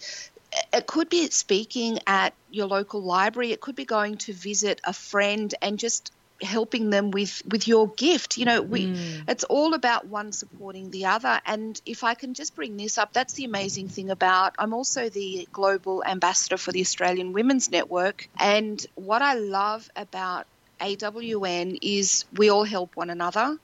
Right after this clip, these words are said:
Speaker 1: It's a great community to be in. It is a global brand, and it's just helping other people rise. And
Speaker 2: Yeah.
Speaker 1: it's, it's what I'm all about.
Speaker 2: Hearing you speak, you've really got this passion, you've got this gift to really share and, and, and, and inspire.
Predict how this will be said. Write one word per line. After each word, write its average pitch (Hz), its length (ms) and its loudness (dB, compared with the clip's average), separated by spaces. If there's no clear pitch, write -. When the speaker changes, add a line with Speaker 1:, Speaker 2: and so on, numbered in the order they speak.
Speaker 1:
It's - 200 -2
a 196 40 0
great 196 360 0
community 196 640 -8
to - 160 -4
be 214 360 0
in. 220 160 0
It 196 100 4
is 214 160 2
a 208 60 4
global 185 460 2
brand, 208 640 0
and 220 380 0
it's 214 180 -8
just - 480 -8
helping 226 640 -4
other 190 180 2
people 185 440 -4
rise. 175 760 4
And 202 100 0
Speaker 2:
Yeah. - 140 0
Speaker 1:
it's, 143 220 -4
it's - 180 -4
what 226 160 4
I'm 214 160 2
all 180 160 -4
about. 202 400 0
Speaker 2:
Hearing 208 320 2
you 175 100 -2
speak, 170 400 -2
you've 175 160 -6
really 185 280 2
got 190 200 -2
this 160 220 -6
passion, 175 440 -6
you've 175 140 -4
got 180 220 2
this 190 200 -2
gift 160 340 -6
to 175 140 -4
really 160 200 -2
share 170 560 2
and, 170 120 -2
and, 156 200 -6
and, 165 240 -6
and 160 160 -6
inspire. 170 680 0